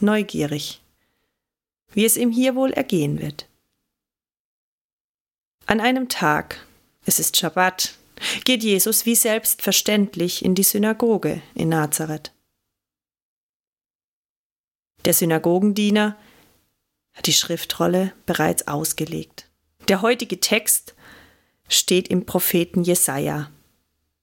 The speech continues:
Und Jesus liest daraus vor. Langsam, laut und deutlich spricht er die hebräischen Worte.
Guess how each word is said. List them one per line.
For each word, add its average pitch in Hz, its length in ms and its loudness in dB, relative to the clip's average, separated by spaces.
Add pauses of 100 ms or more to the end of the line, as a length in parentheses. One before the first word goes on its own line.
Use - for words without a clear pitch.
(680)
Und 180 100 -2
Jesus 208 720 0 (1000)
liest - 680 0
daraus 180 380 2
vor. 151 460 -4
Langsam, 175 840 0
laut 170 480 2
und 165 240 0
deutlich 180 600 0 (360)
spricht - 640 0
er 165 100 2
die 165 120 -2
hebräischen 156 760 0
Worte. 147 400 -6